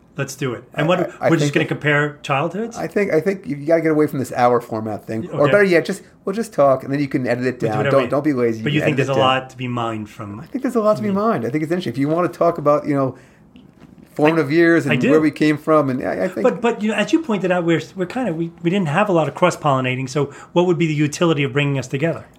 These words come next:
Speaker 2: I think, I, I know, at least for me, I've been able to really take a look and say, "Hey, wait, certain ways, certain things, certain results in my life, you know, are clearly the way they are because of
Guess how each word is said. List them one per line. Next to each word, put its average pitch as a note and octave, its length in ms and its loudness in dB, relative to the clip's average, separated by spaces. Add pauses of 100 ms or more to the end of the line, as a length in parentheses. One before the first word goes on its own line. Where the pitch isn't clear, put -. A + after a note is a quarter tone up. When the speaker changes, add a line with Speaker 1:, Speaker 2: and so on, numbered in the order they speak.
(320)
Speaker 2:
I - 120 -10
think, D3 380 0
I, - 180 -4
I C3+ 120 2
know, C3 260 2
at C3 160 -6
least B2+ 160 -2
for A2 100 -6
me, B2+ 360 0 (120)
I've A#2 220 0
been B2+ 100 0
able B2 280 0
to G#2 420 -4 (800)
really D3+ 160 0
take D3 120 -2
a C3 40 -2
look C#3 180 2
and A#2 160 -4
say, B2+ 120 -4
"Hey, C#3 120 -4
wait, - 260 -6 (540)
certain D#3+ 400 -2
ways, D3+ 320 2
certain G3 240 0
things, E3+ 320 0
certain F3 280 -2 (1700)
results C#3 400 0
in C3 60 -2
my C3+ 160 0
life, B2+ 480 -2 (220)
you A2 140 -10
know, A2+ 180 -4
are G2+ 100 -4
clearly E3 320 2
the C3+ 80 2
way C3+ 120 2
they C3+ 140 2
are B2 360 2 (340)
because B2 340 2
of A2+ 180 -4